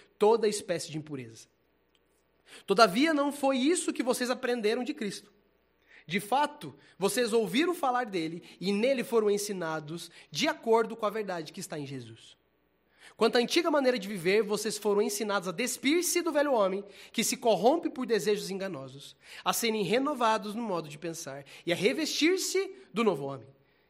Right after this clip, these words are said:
criado para ser a semelhança, semelhante a Deus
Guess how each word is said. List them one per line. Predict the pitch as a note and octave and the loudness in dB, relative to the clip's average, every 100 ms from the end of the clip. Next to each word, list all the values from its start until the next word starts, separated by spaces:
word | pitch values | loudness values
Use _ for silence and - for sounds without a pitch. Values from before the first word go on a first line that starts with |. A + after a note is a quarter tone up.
| _ | _
criado | G3+ F#3+ A#3+ C4 | 2 6 6 4
para | A#3 G#3+ | 0 0
ser | - G3+ | 0 0
a | F3+ | -2
semelhança, | - - F#3+ F#3 E3 G3+ B3 F#4 F#4 _ _ _ | -4 -4 -4 -2 0 -2 -2 -8 -12 _ _ _
semelhante | - A3 G#3+ A3 E4 E4 - - | -4 4 6 6 4 0 -4 -2
a | |
Deus | G3 G3 A#3 D4 - | 2 4 4 2 -6